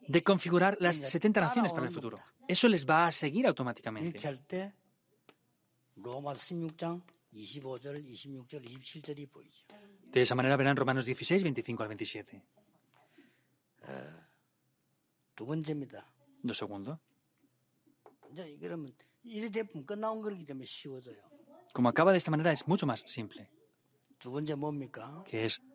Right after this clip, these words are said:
Speaker 1: lo segundo.
Speaker 2: 아무도 안 가는 곳에 남길 자 칠십이 보여요.
Speaker 1: Vemos esos setenta obreros que Dios ha dejado que no se van a otro lugar.
Speaker 2: 여기에,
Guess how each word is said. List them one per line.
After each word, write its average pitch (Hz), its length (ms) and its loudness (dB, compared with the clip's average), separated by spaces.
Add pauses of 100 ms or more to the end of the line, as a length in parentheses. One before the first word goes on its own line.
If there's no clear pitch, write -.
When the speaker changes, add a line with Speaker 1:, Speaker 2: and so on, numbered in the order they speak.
Speaker 1:
lo 131 100 0
segundo. 151 300 4
Speaker 2:
아무도 233 720 -2 (600)
안 156 340 -2
가는 208 420 -4 (1900)
곳에 175 460 -6 (260)
남길 151 760 -8
자 135 160 -10
칠십이 139 560 -16
보여요. - 200 -20 (300)
Speaker 1:
Vemos 131 320 4 (260)
esos 151 280 4 (260)
setenta 196 680 8
obreros 170 460 4 (320)
que 151 140 2
Dios 208 400 8
ha 160 100 4
dejado 160 340 2
que 151 120 2
no 208 160 10
se 220 140 4
van 147 140 6
a 123 60 0
otro 113 160 -8
lugar. 104 260 -10 (2500)
Speaker 2:
여기에, 151 580 -8